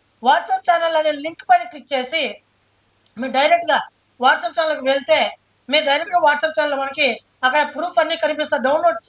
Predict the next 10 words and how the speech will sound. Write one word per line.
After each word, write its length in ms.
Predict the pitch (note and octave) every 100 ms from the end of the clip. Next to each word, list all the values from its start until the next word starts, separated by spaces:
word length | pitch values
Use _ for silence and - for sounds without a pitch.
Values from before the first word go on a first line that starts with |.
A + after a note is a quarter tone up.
| B3
డౌన్ 220 | A#3+ D#4 E4+
చేయండి, 300 | D4 A3+ - _ _ -
మొత్తం 260 | C#4 E4+
కనిపిస్తాయి. 500 | E4 D4+ D4 C#4 A3+
ప్రతిరోజు 600 | - D4+ D4 - F#5 F5+ F#5
ప్రూఫ్ 240 | E4 E4
పెట్టారు. 380 | C#4+ C#4+ A#3+ F#3 - _ _
చాలామంది, 560 | D4 D#4 F#5+ F4+ E4 E4 A3+ - -
"సార్, 280 | - D#4 - - _ -
మీరు 260 | D4 E4+